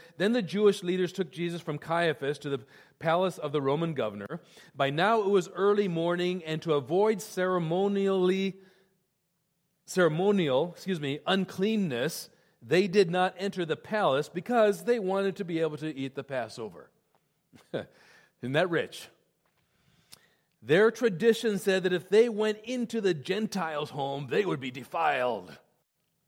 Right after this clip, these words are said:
Yet their hearts were so black and so defiled on the inside that it's beyond description. Trying to keep up the appearance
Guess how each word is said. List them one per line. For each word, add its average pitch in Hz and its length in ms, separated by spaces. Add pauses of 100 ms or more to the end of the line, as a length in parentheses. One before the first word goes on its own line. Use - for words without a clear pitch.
(800)
Yet 214 360
their 165 140
hearts 208 460
were 151 120
so 196 480
black 143 680 (400)
and 160 140
so 208 380
defiled 180 760
on 165 100
the 175 180
inside 180 1120
that 160 80
it's 151 120
beyond 165 420
description. 151 800 (1080)
Trying 214 360
to 202 100
keep 220 380
up 202 160
the 190 80
appearance 190 720